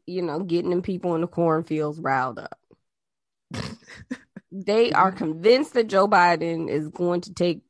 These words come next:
Speaker 1: taxes from them and their thirty-five thousand dollar annual salary. They are convinced.
Speaker 2: I
Speaker 1: So,
Speaker 2: am
Speaker 1: like, he does a
Speaker 2: so
Speaker 1: great job. Like, I mean, if you, if you structure your argument that way,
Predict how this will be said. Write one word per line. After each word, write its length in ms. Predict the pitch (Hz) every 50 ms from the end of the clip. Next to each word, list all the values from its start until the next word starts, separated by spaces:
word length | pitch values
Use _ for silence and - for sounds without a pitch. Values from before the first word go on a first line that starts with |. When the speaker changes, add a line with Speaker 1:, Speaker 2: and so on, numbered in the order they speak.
| _
Speaker 1:
taxes 500 | - 196 170 165 170 - - - 160 160
from 220 | - 165 165 160 156
them 300 | 156 147 143 147 147 135
and 160 | 147 156 143
their 100 | 151 156
thirty-five 560 | 156 - 160 160 156 156 - - 143 156 151
thousand 400 | - - 143 135 143 147 156 151
dollar 380 | 147 147 143 151 160 156 147 135
annual 400 | 139 143 127 151 165 - 156 151
salary. 600 | - - - - - - - - - - - - _ _ _ _ _ _ _ _ _ _ _ -
They 260 | 123 180 196 208 202
are 160 | - 151 185 185
convinced. 1040 | - - 180 175 202 151 175 233 539 453 349 240 - - - - - - - - - _ _ - - - - _ - - - - -
Speaker 2:
I 140 | 262 294 370
Speaker 1:
So, 240 | 427 208 202 381 370 370
Speaker 2:
am 40 | - - - -
Speaker 1:
like, 180 | 220 214 240
he 160 | 262 339 359
does 200 | 523 480 480 453
a 60 | 453 480
Speaker 2:
so 40 |
Speaker 1:
great 280 | - 494 494 508 466 -
job. 420 | 480 508 523 539 508 - 240 196
Like, 240 | - 202 208 208 - -
I 120 | - 285
mean, 260 | 285 294 294 294 - -
if 240 | - 277 285 262
you, 540 | 233 226 226 254 269 269 269 269 269 247 - -
if 140 | - 202 208
you 220 | 226 262 269 269
structure 680 | - - - - - 220 220 220 - - 214 214 214
your 480 | 220 196 190 190 190 185 180 180 180 -
argument 540 | - 170 175 175 185 196 185 180 190 185 180
that 220 | 180 175 175 - -
way, 480 | 180 170 175 175 175 175 180 190 202